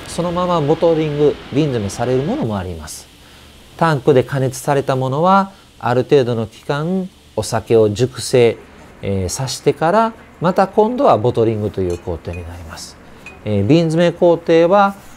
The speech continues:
えーっと、お酒を詰めて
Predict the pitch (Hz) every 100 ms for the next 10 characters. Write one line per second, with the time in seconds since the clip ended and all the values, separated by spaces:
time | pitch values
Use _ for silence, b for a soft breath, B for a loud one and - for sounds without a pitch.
0 | - - 107 104 101 101 101 101 101 104
1 | - 101 95 - - - - - - -
2 | - - - - 120 120 120 - - -
3 | - - 147 127 104 - 185 185